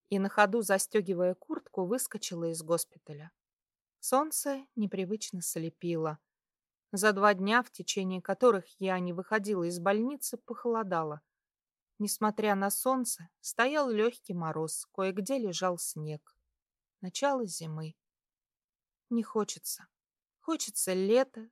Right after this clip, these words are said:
солнца, море. Короткими перебежками примчалась на парковку. Полковник сказал, что машину узнаю. Бегло осмотрела стоянку.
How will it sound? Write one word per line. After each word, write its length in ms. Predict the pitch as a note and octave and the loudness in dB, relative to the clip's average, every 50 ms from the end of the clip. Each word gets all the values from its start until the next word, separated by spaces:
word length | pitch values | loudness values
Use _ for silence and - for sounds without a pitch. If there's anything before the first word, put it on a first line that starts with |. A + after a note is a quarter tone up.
| _ _ | _ _
солнца, 760 | - - - - - G3 G3+ G#3 G3+ - - - E3 E3+ - _ _ _ _ | -10 -8 -4 0 2 2 4 2 2 0 -4 -6 -8 -12 -20 _ _ _ _
море. 500 | F3 E3+ E3+ F3+ F#3+ G3 F#3+ F#3 E3+ E3+ _ _ _ _ _ _ _ _ _ _ _ _ _ _ _ _ _ _ _ _ _ _ _ - | -4 -2 0 2 2 2 0 -2 -8 -14 _ _ _ _ _ _ _ _ _ _ _ _ _ _ _ _ _ _ _ _ _ _ _ 4
Короткими 480 | - B3+ D4 E4 D#4+ - - C4+ A#3+ A3+ | 6 8 8 8 6 2 -2 -2 0 0
перебежками 840 | A3 A3 G3 F#3+ F#3+ E3+ G3+ B3+ D4 - - - - B3+ B3 B3 B3 | 2 0 0 0 2 4 4 4 4 2 0 -2 -4 -4 -4 -4 -4
примчалась 840 | - - G3+ F#3+ F3+ E3+ - - - A3 A3 A#3 A#3 A3+ - - - | -6 -6 -4 -2 -2 -2 -2 0 2 4 4 4 2 -2 -4 -6 -6
на 100 | G3 F#3 | -6 -4
парковку. 760 | - F#3 F3+ E3+ - - F3 E3+ - - - - D#3 D#3 _ _ _ _ _ _ _ _ _ _ _ | -2 -2 -2 -2 -2 0 0 0 0 -2 -6 -8 -8 -8 _ _ _ _ _ _ _ _ _ _ _
Полковник 640 | - G3 G3+ G3 - - A3 G3+ G3 G3 F#3 - - | 4 4 4 4 4 4 4 4 4 0 -2 -2 -6
сказал, 560 | - - - G3+ G3+ F#3 G3+ A#3 B3 B3+ A#3 | -8 -2 2 2 2 6 8 8 6 6 4
что 460 | - - - - _ - F3 E3+ E3+ | 0 -6 -8 -6 _ -2 -2 0 0
машину 560 | E3+ F3 F3+ G3+ - - D#4 D#4 C#4 A3 G3 | 0 0 0 0 0 0 -2 -2 -2 0 0
узнаю. 600 | G#3+ B3 A3+ G#3+ A#3 G#3+ G#3 F3+ D#3+ D3+ D3 D3+ _ _ _ _ _ _ _ _ _ _ _ _ _ - | 0 -2 -2 -2 0 0 0 0 -2 -4 -8 -12 _ _ _ _ _ _ _ _ _ _ _ _ _ -2
Бегло 420 | G#3+ A3 D4+ - B3+ A#3+ G#3 F#3+ | 0 2 2 4 6 6 6 6
осмотрела 640 | F#3 F3+ - - G3 F#3+ F#3+ - - A3+ B3+ C4+ C4 | 6 4 0 0 0 -2 0 0 0 0 2 2 0
стоянку. 840 | B3 - - - A3+ A3 G3 G3+ F#3+ F3 E3 D#3 D3 - - D#3 - | -2 -2 0 0 0 2 2 2 0 0 0 -2 -6 -10 -14 -16 -16